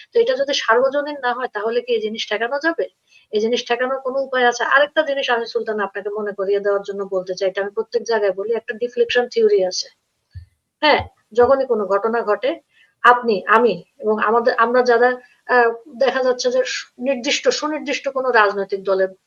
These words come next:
under-এ নেই, আমরা নারীবাদী, আমরা অ্যাক্টিভিস্ট, আমাদের এই হচ্ছে গিয়ে পরিচয়, তাই তো?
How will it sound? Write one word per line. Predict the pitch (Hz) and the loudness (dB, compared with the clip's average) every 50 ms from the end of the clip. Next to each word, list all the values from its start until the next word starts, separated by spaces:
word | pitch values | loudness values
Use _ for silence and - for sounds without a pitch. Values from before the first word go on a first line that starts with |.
| _ 208 | _ -6
under-এ | 208 208 220 226 240 233 | -4 0 2 2 2 2
নেই, | 214 208 220 208 196 | 2 2 0 0 -2
আমরা | 190 185 196 202 202 | -2 -4 -4 -4 -2
নারীবাদী, | 220 220 214 220 208 202 202 190 190 269 349 | 0 0 2 2 2 0 0 -2 -4 -6 -10
আমরা | - 208 196 196 202 | -8 -8 -4 -2 0
অ্যাক্টিভিস্ট, | 196 185 185 - 226 226 247 262 254 - - - - | 0 0 0 -2 -4 -4 -4 -4 -6 -8 -10 -12 -12
আমাদের | 208 202 202 196 214 214 - | -10 -10 -8 -6 -6 -4 0
এই | - 269 285 269 | 2 2 2 2
হচ্ছে | 277 277 277 - 269 | 0 -2 -4 -4 -2
গিয়ে | 254 254 247 | 0 -2 0
পরিচয়, | 247 254 240 220 - - 170 175 | 2 2 0 0 0 -4 -8 -8
তাই | - - 285 302 | -4 -4 -4 -2
তো? | - 381 220 - | -2 -4 -6 -6